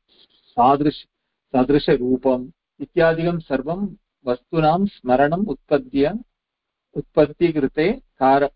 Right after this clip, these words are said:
कारणं भवति। तत् सर्वम् असाक्षात् कारणम् इत्युच्यते।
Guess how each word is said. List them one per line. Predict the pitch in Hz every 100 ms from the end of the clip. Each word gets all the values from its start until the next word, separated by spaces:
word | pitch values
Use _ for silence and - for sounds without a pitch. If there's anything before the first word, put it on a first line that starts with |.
| -
कारणं | - 135 143 156 156 160
भवति। | 127 117 113 143 208 240 _ _ _ _ -
तत् | - 202
सर्वम् | _ - 131 156 196 226 -
असाक्षात् | 123 - 151 160 - 190 202 _
कारणम् | 123 123 123 127 165
इत्युच्यते। | 139 - 113 - 107